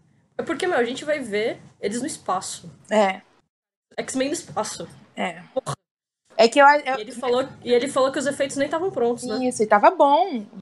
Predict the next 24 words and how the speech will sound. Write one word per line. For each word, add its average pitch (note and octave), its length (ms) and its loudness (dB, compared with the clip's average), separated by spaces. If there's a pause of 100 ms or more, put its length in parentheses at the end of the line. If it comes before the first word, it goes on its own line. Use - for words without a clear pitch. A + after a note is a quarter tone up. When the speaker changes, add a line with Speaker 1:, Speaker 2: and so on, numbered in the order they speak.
Speaker 2:
os G3 80 -4
efeitos. G3+ 540 2
E, A#3 100 -6 (280)
e C4+ 80 -4
meu D4 180 6
medo D#4+ 260 4
de D#4+ 120 -4
Fênix C#4+ 340 -2
Negra C#4 300 4
era G4+ 280 6
isso: C#4 160 0
você B3+ 220 0
fazer B3+ 240 2
o B3+ 40 2
filme C#4 260 -4
da C#4 100 4
Fênix B3 340 -2
Negra C4 360 4
e E4 80 -2
não D#4+ 80 -2
inserir D#4+ 340 2
o E4+ 60 6
espaço, D4 680 4
né? G#3+ 240 4